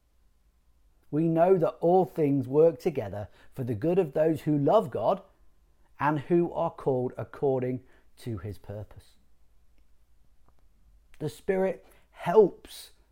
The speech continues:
to lead us into our prayer. And as we pray and we follow this model of the Lord's Prayer, which Jesus has given us, we can expect that this will be even more the case. As things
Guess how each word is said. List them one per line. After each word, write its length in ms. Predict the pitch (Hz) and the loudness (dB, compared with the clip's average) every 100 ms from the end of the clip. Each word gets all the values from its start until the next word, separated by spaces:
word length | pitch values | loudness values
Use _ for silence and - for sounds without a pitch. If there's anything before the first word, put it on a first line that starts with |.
| _ | _
to 160 | - 160 | -4 -2
lead 280 | 175 185 139 | 0 0 -2
us 180 | 110 | -4
into 360 | 123 117 - 98 | -6 -10 -10 -12
our 140 | 98 | -12
prayer. 320 | - 82 - - - - _ _ _ _ - - 147 | -14 -20 -20 -20 -20 -20 _ _ _ _ -20 -14 -6
And 80 | |
as 160 | 196 180 | -4 -2
we 160 | 202 180 | 0 -2
pray 360 | - 208 208 | 0 2 2
and 180 | 190 180 | 2 -2
we 100 | 175 | -2
follow 400 | - 196 202 190 | -2 0 2 2
this 240 | 180 - | 0 -2
model 460 | 170 185 190 196 - - - | 0 2 2 0 -2 -14 -4
of 180 | 156 151 | -2 -2
the 80 | 143 | -2
Lord's 300 | 160 175 - | 0 0 -2
Prayer, 360 | - 175 175 131 | -4 2 2 2
which 220 | 107 - | -6 -6
Jesus 340 | 190 185 185 - - | -4 -2 -4 -8 -8
has 180 | 156 120 | -6 -4
given 340 | - 202 196 | 6 6 6
us, 460 | 127 90 82 - - _ - - | -2 -8 -12 -18 -20 _ -10 -6
we 80 | |
can 200 | - 196 | -2 -2
expect 640 | 185 - - 196 - - - - _ _ _ _ _ _ | -4 -8 -4 -4 -4 -10 -20 -20 _ _ _ _ _ _
that 140 | 170 151 | -8 -2
this 180 | 190 196 | 0 2
will 80 | |
be 120 | 170 190 | 0 0
even 280 | 180 175 | 2 2
more 220 | 170 190 180 | 0 0 -2
the 100 | 151 | -4
case. 600 | 107 82 - - - _ _ _ _ _ _ _ _ _ _ _ _ - | -6 -8 -12 -20 -20 _ _ _ _ _ _ _ _ _ _ _ _ -8
As 160 | 165 | -6
things 460 | - 185 185 160 | 0 2 2 -2